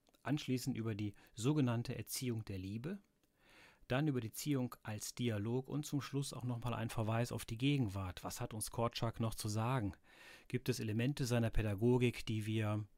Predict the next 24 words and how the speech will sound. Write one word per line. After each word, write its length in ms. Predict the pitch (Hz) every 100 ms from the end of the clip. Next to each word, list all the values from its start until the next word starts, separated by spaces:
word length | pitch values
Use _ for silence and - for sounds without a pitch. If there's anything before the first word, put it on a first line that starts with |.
| _ - -
sogar 540 | 135 113 107 113 120
auf 120 | 110 -
die 120 | 107
heutige 320 | 110 113 110
Zeit 460 | - 117 113 117 -
übertragen 720 | 151 135 123 - 117 123 135
können 300 | 135 139 135
oder 180 | 113 110
als 240 | 104 101
ein, 280 | 104 101 101 - - - - -
ein 120 | - 101
kritisches 720 | - 139 117 - 104 - -
Korrektiv 640 | - 113 107 - 202 123 -
ansehen 500 | - 101 95 87 87
können? 220 | - 87
Also 120 | -
Korczak 360 | 104 165 190 143
und 120 | 139
die 60 | 120
Kinderrechte, 640 | 202 180 95 104 - 175 - - - - - - -
da 160 | 120 143
gibt 180 | 131
es 140 | 147 135
dann 440 | 131 123 123 127